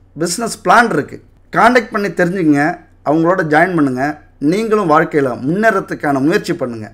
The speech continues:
அல்லது இது மாதிரி யாராவது செய்றாங்க அப்படின்னா, எங்க வேணாலும் நீங்க முயற்சி பண்ணுங்க. இப்படி ஒரு வாய்ப்பை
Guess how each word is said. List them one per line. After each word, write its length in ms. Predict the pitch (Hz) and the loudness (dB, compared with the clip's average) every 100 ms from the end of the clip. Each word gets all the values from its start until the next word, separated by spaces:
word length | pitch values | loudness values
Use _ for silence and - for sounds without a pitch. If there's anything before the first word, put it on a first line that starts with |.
| _ _ _ | _ _ _
அல்லது 360 | 180 202 180 175 | 4 4 4 4
இது 180 | 190 | 4
மாதிரி 340 | 208 233 269 254 | 6 6 6 6
யாராவது 760 | 208 208 202 202 196 117 - _ _ _ - - | 6 6 4 4 2 0 -8 _ _ _ -6 0
செய்றாங்க 320 | 190 202 185 | 4 4 4
அப்படின்னா, 500 | 156 165 180 156 - - - | 2 2 2 0 -2 -12 -2
எங்க 300 | 151 208 240 | -2 4 4
வேணாலும் 260 | 214 214 | 4 2
நீங்க 140 | 220 170 | 2 0
முயற்சி 260 | 170 175 | 0 -2
பண்ணுங்க. 280 | 147 135 120 | -6 -6 -6
இப்படி 300 | 127 - 214 | -8 0 2
ஒரு 140 | 175 | 4
வாய்ப்பை 500 | 143 175 185 151 - | 4 2 2 -2 -4